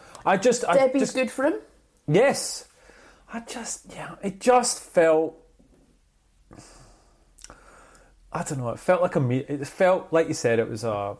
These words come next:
Speaker 1: a publicity piece. It was like a promotion.
Speaker 2: It
Speaker 1: It
Speaker 2: was,
Speaker 1: was,
Speaker 2: but I
Speaker 1: it
Speaker 2: think he
Speaker 1: wasn't
Speaker 2: was quite raw in it too. I think it shows you that he's actually, he's just
Speaker 1: Human.
Speaker 2: he's human and he's a
Speaker 1: Mm.
Speaker 2: gobshite,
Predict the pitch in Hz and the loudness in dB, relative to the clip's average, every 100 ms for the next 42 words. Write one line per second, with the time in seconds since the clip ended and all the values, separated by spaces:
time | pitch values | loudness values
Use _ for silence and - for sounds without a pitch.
0 | _ _ - 120 - 113 120 - - 107 | _ _ -14 -10 -8 -4 -4 -4 -10 -14
1 | - 98 - - 110 107 - 104 107 - | -12 -12 -10 -10 -10 -8 -8 -8 -10 -8
2 | 113 107 104 - 220 453 494 392 - 466 | -4 -4 -6 -6 -4 2 2 2 0 -2
3 | 494 349 403 440 508 494 415 - - 254 | 0 0 0 2 2 2 0 0 0 0
4 | 208 214 220 - - 285 214 - 233 - | 2 0 0 -2 -2 -2 -2 -4 -6 -4
5 | 339 440 480 392 294 302 277 247 233 208 | -2 0 0 0 -2 0 0 -2 -2 -2
6 | 214 208 - 214 196 190 _ _ - 233 | 0 -2 -2 -2 -4 -8 _ _ -10 -6
7 | 381 - - - _ _ _ 139 117 85 | -6 -8 -14 -20 _ _ _ -2 -2 -4
8 | - _ _ _ 277 285 381 277 320 - | -12 _ _ _ -4 -2 2 2 0 -4
9 | - 240 233 214 240 233 - - - | -2 0 0 -2 -2 -2 -2 -2 -4